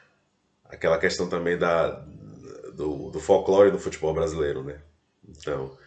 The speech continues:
o que hoje nós chamaríamos da figura do genérico, né? Então, Leônidas da Silva e da Selva, né? Então, as pessoas podem entrar em confusão, e essa confusão é válida principalmente pro Leônidas da Selva, né? O marketing pessoal dele, digamos.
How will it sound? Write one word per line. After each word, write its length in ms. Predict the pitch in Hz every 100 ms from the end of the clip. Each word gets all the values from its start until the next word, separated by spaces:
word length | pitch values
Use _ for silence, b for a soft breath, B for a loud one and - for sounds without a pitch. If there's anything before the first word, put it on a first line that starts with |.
| B B
o 60 | -
que 100 | 90
hoje 180 | 82 82
nós 120 | 87
chamaríamos 580 | 87 87 82 82 85 85
da 160 | 85
figura 300 | 82 85 82 85
do 100 | 82
genérico, 580 | 90 85 80 76 -
né? 120 | 69 71
Então, 320 | 71 76 78 B B B B _
Leônidas 500 | 73 78 85 80 82
da 140 | 82
Silva 440 | 78 - 92 104 101
e 40 |
da 120 | 98
Selva, 520 | 98 - 80 80 69 67
né? 100 | 69
Então, 180 | 67
as 120 | 76 -
pessoas 320 | 71 - 71
podem 440 | 78 82 80 78 -
entrar 300 | 76 - 73
em 80 | 76
confusão, 500 | 78 95 78 78 82
e 40 |
essa 160 | 82 92
confusão 380 | 98 101 98
é 80 | 104
válida 340 | 98 95 92 101
principalmente 440 | - 92 95 92
pro 100 | 90
Leônidas 400 | 92 92 92 95
da 120 | 95
Selva, 440 | 92 78 71 69 -
né? 140 | 71 71 B B B B B B _ _ _
O 60 |
marketing 440 | 69 69 69 78 -
pessoal 360 | 76 - 73
dele, 240 | - 69 64
digamos. 580 | 65 64 62 62 -